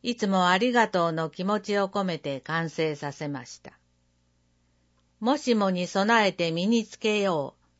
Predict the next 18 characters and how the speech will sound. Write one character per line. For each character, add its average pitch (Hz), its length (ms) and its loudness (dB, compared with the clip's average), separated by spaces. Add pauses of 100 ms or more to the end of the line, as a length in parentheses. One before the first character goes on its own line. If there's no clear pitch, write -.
普 - 140 -20
通 254 300 4
救 240 340 4
命 208 300 2
講 165 260 0
習。 131 380 -10 (800)
四 202 200 -4
月 254 300 4
二 262 240 4
十 175 300 2
二 170 180 -2
日 185 340 -2
月 185 360 -2
曜、 185 380 -2 (420)
中 185 340 2
消 160 380 2
防 147 260 -2
署。 - 300 -12